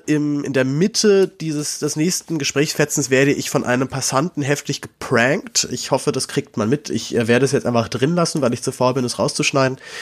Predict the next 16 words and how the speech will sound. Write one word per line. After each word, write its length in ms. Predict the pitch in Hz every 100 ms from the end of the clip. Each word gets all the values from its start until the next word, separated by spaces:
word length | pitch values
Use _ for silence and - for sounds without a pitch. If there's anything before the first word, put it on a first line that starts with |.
| - - _
Und, 440 | - 127 120 123 -
ähm, 420 | 117 113 113 117 - _ _ _ _ _ _ - -
dann, 320 | 117 110 110
äh, 100 | 120
sehen 260 | 110 98 98
wir 220 | 120 123 -
mal 260 | 147 156 -
weiter. 280 | 95 90 - _ _ _ _ _ _ _
So, 400 | 175 220 147 -
äh, 220 | 139 151
mit 160 | 147 151
wem 120 | 165
rede 160 | 160 180
ich 60 |
denn 120 | 131
hier? 200 | 123 110